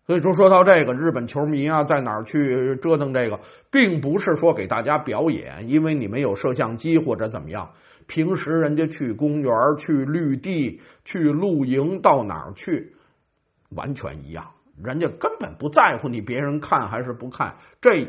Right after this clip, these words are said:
已经从学校、从传统、从家庭各方面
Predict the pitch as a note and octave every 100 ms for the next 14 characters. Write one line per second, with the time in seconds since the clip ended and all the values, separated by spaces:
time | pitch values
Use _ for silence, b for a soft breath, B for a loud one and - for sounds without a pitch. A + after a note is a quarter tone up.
0 | - C3+ B2+ B2+ F#3+ D3+ C#3+ D#3+ F3 -
1 | - D3 E3 F#3 C3 - B B - F3+
2 | F#3 - C#3+ F3+ B2 F#2 D#2 C#3+ D#3+ F3
3 | D#3+ B2+ G#2 B2+ - B2 B2+ C#3 A2+